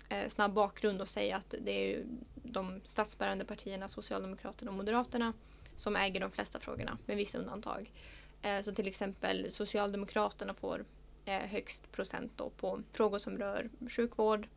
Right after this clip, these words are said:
skola och utbildning, landets ekonomi, äldreomsorg och så vidare. Och Moderaterna får högst procent när det kommer till frågor som lag och ordning, eh, energipolitik, försvaret, näringspolitik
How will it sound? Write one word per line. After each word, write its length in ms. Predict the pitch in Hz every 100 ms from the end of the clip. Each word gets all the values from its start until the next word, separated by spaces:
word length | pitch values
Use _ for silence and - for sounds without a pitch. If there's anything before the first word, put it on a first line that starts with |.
| -
skola 300 | - 214 208
och 40 |
utbildning, 640 | 214 - 202 196 196 190 208
landets 360 | - 202 208 -
ekonomi, 540 | 226 208 196 196 196 208 -
äldreomsorg 600 | 214 196 196 - - - -
och 120 | 214
så 120 | -
vidare. 300 | - - - - - - - - - - - -
Och 340 | 202 - -
Moderaterna 720 | - 214 196 208 202 - 190 190
får 160 | - -
högst 220 | - -
procent 420 | - - - -
när 100 | -
det 60 | -
kommer 260 | - - -
till 320 | - - 226 - - - -
frågor 320 | - 202 196
som 280 | 196 196 190
lag 200 | 208 220
och 80 | 226
ordning, 520 | 240 226 226 226 - - - -
eh, 280 | 214 202 196
energipolitik, 1040 | 185 214 214 220 220 214 214 208 208 -
försvaret, 520 | - 208 196 196 190 -
näringspolitik 640 | - - - - - -